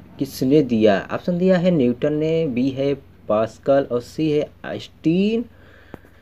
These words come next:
सी है आइंस्टीन, और D दिया है आर्किमिडीज। तो इसका जो सही आंसर होगा वो होगा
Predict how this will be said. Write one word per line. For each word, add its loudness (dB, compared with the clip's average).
सी -2
है 0
आइंस्टीन, 2
और 6
D 2
दिया 0
है -4
आर्किमिडीज। -2
तो 2
इसका 0
जो 0
सही 0
आंसर 0
होगा 2
वो 2
होगा -2